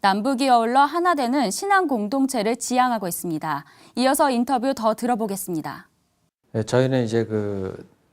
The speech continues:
Speaker 2: 탈북민 단체라던가 탈북민 모임이란 말을 이제 공식적으로 사용하지 않아요.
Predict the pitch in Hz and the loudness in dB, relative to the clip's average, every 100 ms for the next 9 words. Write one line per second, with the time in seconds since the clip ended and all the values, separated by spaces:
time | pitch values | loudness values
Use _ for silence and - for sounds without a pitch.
0 | _ - - 180 175 165 147 135 120 110 | _ -10 -4 -4 -2 -4 -4 -4 -4 -6
1 | - 101 - 113 104 95 98 113 87 - | -8 -8 -6 -6 -6 -8 -8 -8 -10 -18
2 | _ - _ - - 170 165 165 143 107 | _ -20 _ -8 -4 -4 -2 -2 -2 -2
3 | 107 107 101 98 92 90 95 90 90 - | -2 -4 -4 -4 -6 -6 -8 -8 -10 -8
4 | 107 - 95 95 - 139 131 110 101 80 | -10 -8 -8 -6 -4 -4 -4 -4 -6 -8
5 | 78 | -14